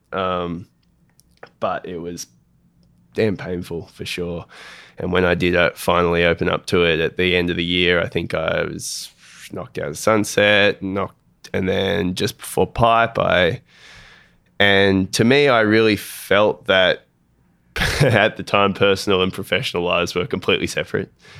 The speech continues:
Um, I could go and surf and deal with and surf my best and, and be in a good head frame and, uh, all that kind of stuff, uh, without the personal side of things and everything on that side being right, which I know now doesn't,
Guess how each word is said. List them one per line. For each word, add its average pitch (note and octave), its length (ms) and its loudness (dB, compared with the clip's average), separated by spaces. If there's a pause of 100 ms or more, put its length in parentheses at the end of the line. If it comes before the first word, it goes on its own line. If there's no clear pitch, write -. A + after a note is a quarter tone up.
(180)
Um, E2+ 380 2
I E2 120 -2
could E2+ 260 -6 (120)
go F2+ 200 2
and E2+ 120 -2
surf E2 300 -2
and E2 140 -6
deal E2+ 200 -4
with F2+ 340 -8
and E2 380 -4
surf - 540 -4
my F2 100 -2
best F2+ 400 -2
and, D#2+ 180 -6 (560)
and F2+ 100 -10
be A2 120 4
in G#2 80 4
a G2+ 60 2
good G2 280 -2
head G2+ 320 -2
frame F#2+ 800 -2
and, E2+ 280 -8
uh, E2+ 460 -6 (360)
all G2 160 0
that F#2 180 2
kind F#2+ 200 0
of E2+ 80 -4
stuff, - 600 -2 (140)
uh, G2 220 2
without F#2+ 380 2 (460)
the G2+ 100 -8
personal G2 380 -2
side F#2+ 240 2
of F2+ 60 -4
things G2 280 0
and F#2+ 80 0
everything F2+ 500 -2
on F2+ 120 -2
that F2+ 200 -4
side F#2 240 0
being F#2 220 -2
right, F2+ 340 -6 (880)
which - 640 -4
I F#2 140 0
know F2 180 -4
now E2+ 320 -4
doesn't, E2+ 440 -8